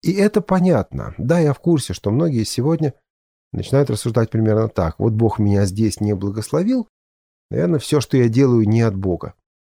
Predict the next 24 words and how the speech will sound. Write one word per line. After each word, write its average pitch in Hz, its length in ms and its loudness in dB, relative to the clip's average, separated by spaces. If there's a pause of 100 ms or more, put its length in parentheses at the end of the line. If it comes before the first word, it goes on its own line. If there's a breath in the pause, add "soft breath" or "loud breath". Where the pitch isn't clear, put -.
(120)
Но 120 340 0 (760)
Павел, 175 500 2 (120)
Варнава 117 640 0 (720)
понимают, 139 760 2 (240)
э, 95 160 -4
в 87 100 -12
чем 95 320 -2
их 82 80 -10
предназначение, 147 760 -2 (640)
зачем 110 500 2
они 90 200 -2
служат, 208 500 -4 (640)
и, 196 80 0
собственно 135 360 -2
говоря, 113 340 2 (180)
имея 104 380 0
проблемы 104 540 0
в 92 60 -2
одном 143 220 0
месте, 117 340 -2 (560)
они 110 160 -4
просто 95 400 -6 (200)
идут 90 580 -4 (200)
дальше. 87 580 -4